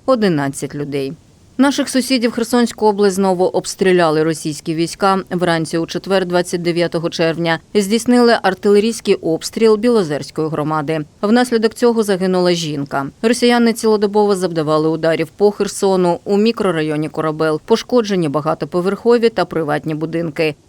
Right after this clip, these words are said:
Снарядами та ударною хвилею у будинках вибило вікна, балконні рами, також пошкоджено фасади та покрівельні покриття.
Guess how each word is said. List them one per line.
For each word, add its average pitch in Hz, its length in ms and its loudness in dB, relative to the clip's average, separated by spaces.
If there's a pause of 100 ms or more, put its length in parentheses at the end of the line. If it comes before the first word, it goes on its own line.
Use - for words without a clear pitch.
Снарядами 226 540 2
та 214 140 0
ударною 196 440 0
хвилею 208 500 4
у 170 120 -2
будинках 175 600 0
вибило 160 420 -2
вікна, 202 420 -2
балконні 143 520 -4
рами, 185 380 2 (100)
також 262 260 -2
пошкоджено 202 640 -2
фасади 190 600 -2
та 220 160 -2
покрівельні 165 680 -2
покриття. 143 640 -6